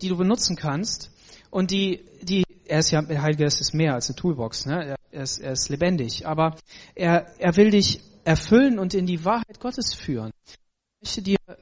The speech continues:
Gaben des Geistes geben. Er möchte dir wirklich gutes Werkzeug geben, um mit Menschen zu sprechen. Stell dir mal vor, du könntest mit jemandem sprechen und auf einmal hast du einen Gedanken und denkst, ja, der ist von Gott. Und dann sagst du den und diese Person sagt's oder denkt's vielleicht,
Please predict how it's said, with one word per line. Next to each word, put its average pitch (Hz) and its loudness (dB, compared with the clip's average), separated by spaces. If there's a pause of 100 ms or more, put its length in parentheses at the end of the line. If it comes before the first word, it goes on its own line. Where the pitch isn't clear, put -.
Gaben 208 2
des 170 0
Geistes 202 0
geben. 139 -2
Er 143 -2
möchte 180 -2
dir 175 2 (360)
wirklich 226 4
gutes 262 2
Werkzeug 202 0
geben, 208 2
um 202 2
mit 190 0
Menschen 247 0
zu 214 -2
sprechen. 254 -2
Stell 196 0
dir 202 4
mal 196 4
vor, 214 2
du 226 2
könntest 185 -2
mit 175 -6
jemandem 160 0
sprechen 190 0 (520)
und 208 6
auf 214 0
einmal 233 4
hast 233 0
du 220 -2
einen 190 0
Gedanken 202 -2
und 170 -2
denkst, 190 -4
ja, 190 -2
der 202 -2
ist 214 -6
von 202 -8
Gott. 156 -6
Und 160 -10
dann 165 -6
sagst 240 -4
du 170 -10
den 180 -6
und 180 -6
diese 180 -6
Person 190 -2
sagt's 165 -4
oder 175 -2
denkt's 196 -4
vielleicht, 185 -2